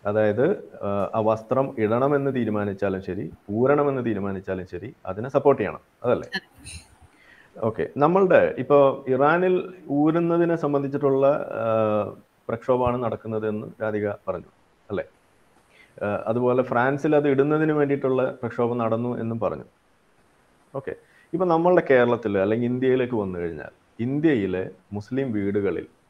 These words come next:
Speaker 1: ഈ ഹിജാബ് നിർബന്ധമായിട്ട് ഇടിയിക്കുന്ന ഒരു പ്രവണത ഉണ്ട്.
Speaker 2: വീട്ടിനകത്തൊന്നും ഹിജാബ് ഇടണ്ടപ്പാ.
Speaker 1: ഏ,
Speaker 2: ഏത്
Speaker 1: അത്
Speaker 2: വീട്ടിലാ ഹിജാബ് ഇരിക്കണേ?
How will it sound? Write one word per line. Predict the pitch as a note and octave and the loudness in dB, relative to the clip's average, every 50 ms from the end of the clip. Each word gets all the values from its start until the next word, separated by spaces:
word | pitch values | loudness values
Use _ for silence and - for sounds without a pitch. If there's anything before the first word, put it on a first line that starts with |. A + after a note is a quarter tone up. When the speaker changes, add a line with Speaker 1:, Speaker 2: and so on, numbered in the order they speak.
| - - _ _ _ _ _ _ _ _ _ _ _ - | -20 -20 _ _ _ _ _ _ _ _ _ _ _ 0
Speaker 1:
ഈ | D#3 E3 | 0 2
ഹിജാബ് | D3+ C#3 B2+ B2 C3 C3 C3 B2+ C3 B2+ | 2 2 2 4 4 4 4 2 2 0
നിർബന്ധമായിട്ട് | B2 A#2 A#2 A2 G#2+ B2 B2+ B2+ C3 B2+ B2 A2+ G#2 G2+ G2 G2 - G#2 G2+ G2 - - - _ - | 0 0 0 0 -2 -2 0 0 0 2 2 0 0 -2 -2 -4 -4 -4 -4 -4 -6 -10 -14 _ -12
ഇടിയിക്കുന്ന | G2+ F#2+ A2+ A#2+ B2 A#2+ B2 A#2+ A2+ G#2+ | -6 -4 -2 -2 -2 -2 -4 -4 -4 -4
ഒരു | G2+ F#2+ F#2+ | -6 -6 -6
പ്രവണത | - F2 F2 E2 D#2+ D#2+ E2 | -6 -6 -6 -6 -8 -10 -12
ഉണ്ട്. | E2 - - - _ _ _ _ _ _ _ _ _ - - _ _ _ - | -16 -16 -20 -20 _ _ _ _ _ _ _ _ _ -20 -20 _ _ _ -4
Speaker 2:
വീട്ടിനകത്തൊന്നും | C4 C#4 D#4 D4 D#4 E4 F4+ F#4+ G4 F#4+ F#4+ F#4+ F4+ G4 F#4+ | -2 0 0 0 -2 -2 0 0 -2 0 -2 -2 -2 -2 0
ഹിജാബ് | E4+ F4+ E4 D#4 F4 F4 D#4+ F4 | 0 0 0 2 2 2 2 2
ഇടണ്ടപ്പാ. | D#4 D#4+ E4 D#4+ E4 - - D#4+ E4 E4+ - - _ _ _ _ _ _ C#4+ | 0 0 -2 -2 -4 -2 0 -2 -2 -2 -8 -18 _ _ _ _ _ _ 0
Speaker 1:
ഏ, | B3+ C#4+ | 2 2
Speaker 2:
ഏത് | E4 F4 F#4+ | 2 2 2
Speaker 1:
അത് | F4 | 2
Speaker 2:
വീട്ടിലാ | F4+ E4+ - - E4 D#4+ | 2 0 2 2 4 4
ഹിജാബ് | - - D4 - D4 D4+ D4+ D4+ | 4 4 2 4 4 4 4 4
ഇരിക്കണേ? | D#4 D4+ C#4+ D4 C#4+ D4 D#4+ | 0 -2 2 2 2 2 0